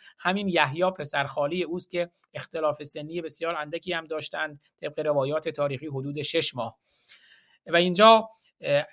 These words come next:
اش-، ب-، بشارت داده می‌شود به زکریا که فرزندی به نام یحیی بس-، اه، باردار می‌شود همسر تو، که اون تصدیق می‌کند، تایید می‌کند عیسی رو، اه، کلمهٔ الله رو، به کلمت من الله و سیدن و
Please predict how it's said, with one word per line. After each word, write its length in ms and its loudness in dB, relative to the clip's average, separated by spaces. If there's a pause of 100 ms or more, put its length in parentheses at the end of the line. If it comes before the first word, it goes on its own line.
(120)
اش-، 260 -2
ب-، 140 -2
بشارت 560 4
داده 240 6
می‌شود 400 0
به 80 -6
زکریا 600 0
که 120 -8
فرزندی 520 0
به 80 -10
نام 200 -4
یحیی 480 4
بس-، 160 -2 (540)
اه، 260 -2 (220)
باردار 480 10
می‌شود 420 0
همسر 400 -2
تو، 360 0 (280)
که 100 -4
اون 220 0
تصدیق 560 2
می‌کند، 400 -2
تایید 420 2
می‌کند 460 0 (220)
عیسی 300 0
رو، 400 6 (520)
اه، 220 4
کلمهٔ 580 2
الله 380 6
رو، 120 2
به 100 -4
کلمت 400 0
من 240 -2
الله 400 4
و 80 2
سیدن 680 4
و 120 0